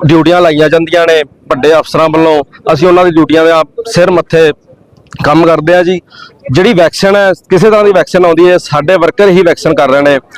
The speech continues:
ਜੇ ਜਨਗਣਨਾ ਹੁੰਦੀ ਆ ਪਸ਼ੂਆਂ ਦੀ, ਪਸ਼ੂ ਗਣਨਾ ਹੁੰਦੀ ਆ, ਉਹਦੇ ਵਿੱਚ ਵੀ ਸਾਡੇ ਵਰਕਰ ਜਿਹੜੇ ਆ ਬਹੁਤ ਹੀ ਤਨਦੇਹੀ ਨਾਲ ਕੰਮ ਕਰਦੇ ਆ, ਜਿਹਦੇ ਬਦਲੇ ਸਾਨੂੰ ਸਰਕਾਰ ਕਿਸੇ ਤਰ੍ਹਾਂ ਕੁਝ ਵੀ ਨਹੀਂ ਦੇ ਰਹੀ।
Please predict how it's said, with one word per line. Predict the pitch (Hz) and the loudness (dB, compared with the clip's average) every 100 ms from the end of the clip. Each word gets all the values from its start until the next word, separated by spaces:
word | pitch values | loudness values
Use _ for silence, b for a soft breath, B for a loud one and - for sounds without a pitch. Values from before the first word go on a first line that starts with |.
| B B 135 143 | B B -2 0
ਜੇ | 180 | 2
ਜਨਗਣਨਾ | 165 151 156 175 185 190 | 0 0 0 0 2 0
ਹੁੰਦੀ | 180 170 190 | 0 -2 0
ਆ | 190 | 0
ਪਸ਼ੂਆਂ | 170 175 175 | -2 -2 0
ਦੀ, | 175 185 - | 2 0 0
ਪਸ਼ੂ | 156 165 | -4 0
ਗਣਨਾ | 185 180 180 | 0 0 0
ਹੁੰਦੀ | 180 175 190 | 0 0 2
ਆ, | 185 175 | 2 0
ਉਹਦੇ | 185 | -2
ਵਿੱਚ | 180 | -4
ਵੀ | 185 | -8
ਸਾਡੇ | 165 151 170 | -6 -2 0
ਵਰਕਰ | 156 143 147 | 0 -4 -4
ਜਿਹੜੇ | 165 170 | 0 0
ਆ | 160 - - - 131 | 0 -2 -14 -14 -2
ਬਹੁਤ | 175 185 | 0 0
ਹੀ | 165 180 180 165 - - | 0 2 2 0 -6 -6
ਤਨਦੇਹੀ | 160 165 170 170 | -2 0 0 2
ਨਾਲ | 170 165 | 2 0
ਕੰਮ | 151 143 143 | 0 -2 -2
ਕਰਦੇ | 135 143 | 0 0
ਆ, | 147 139 - B 131 | 0 0 -4 B -2
ਜਿਹਦੇ | 170 214 220 247 160 | 0 2 0 -4 -4
ਬਦਲੇ | 160 180 | 0 0
ਸਾਨੂੰ | 180 170 175 | 0 0 0
ਸਰਕਾਰ | 180 156 156 160 160 - | 0 0 0 0 -2 -2
ਕਿਸੇ | 190 165 202 | -2 0 2
ਤਰ੍ਹਾਂ | 170 160 | 2 0
ਕੁਝ | - 180 190 | 0 -2 0
ਵੀ | 190 | 2
ਨਹੀਂ | 185 | 2
ਦੇ | 156 | 2
ਰਹੀ। | 147 | 0